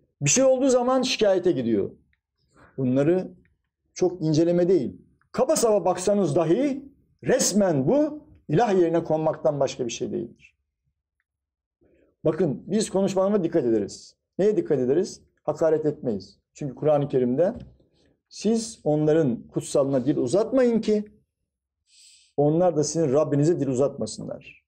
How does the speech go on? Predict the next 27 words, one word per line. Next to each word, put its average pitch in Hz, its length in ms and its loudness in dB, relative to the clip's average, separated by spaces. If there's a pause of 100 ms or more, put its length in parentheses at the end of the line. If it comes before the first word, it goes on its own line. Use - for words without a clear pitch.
Ayet 185 440 0
bu. - 140 -12 (600)
Ben 147 200 0
niye 240 200 0
durup 156 220 0
dururken 131 340 -2
şey 123 180 0
yapacağım? 135 340 -4 (300)
Ama 180 480 -2 (240)
hakikatleri, 196 760 0
doğruları 156 580 2 (320)
usul 233 260 0
ve 196 60 4
usulünce 175 520 2
konuşmamız 131 460 -2
icap 107 320 -6
eder. - 360 -18 (540)
Yani 160 260 2
dünyanın 214 300 4
hiçbir 226 220 -4
yerinde 196 280 2
yoktur 196 340 0
bu. 95 120 -6 (720)
Yani 147 400 0 (140)
çelen 156 340 2
koymalar, 147 600 2 (280)
efendim 151 640 -2